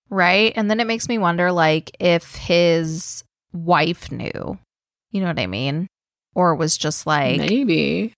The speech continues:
Speaker 1: "Oh, let's adopt this baby." And she was like, "Okay, cool." You know what I mean? Like,
Speaker 2: Well, also,
Speaker 1: so many
Speaker 2: like,
Speaker 1: questions.
Speaker 2: I'm gonna throw a theory out here. Like, what if,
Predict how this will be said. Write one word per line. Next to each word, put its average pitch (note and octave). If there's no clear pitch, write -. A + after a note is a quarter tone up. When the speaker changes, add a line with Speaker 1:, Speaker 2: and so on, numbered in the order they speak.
Speaker 1:
"Oh, C4
let's G#3+
adopt F3+
this B3
baby." A#3+
And D#3
she -
was E3+
like, F3+
"Okay, D#4
cool." D#4+
You G#3+
know G#3
what F3+
I -
mean? F3
Like, D#3
Speaker 2:
Well, D4+
also, C#4+
Speaker 1:
so G3+
many E3+
Speaker 2:
like, D#3+
Speaker 1:
questions. -
Speaker 2:
I'm A3
gonna C#4
throw G#3
a E3
theory D3
out -
here. E3
Like, G3
what G#3
if, -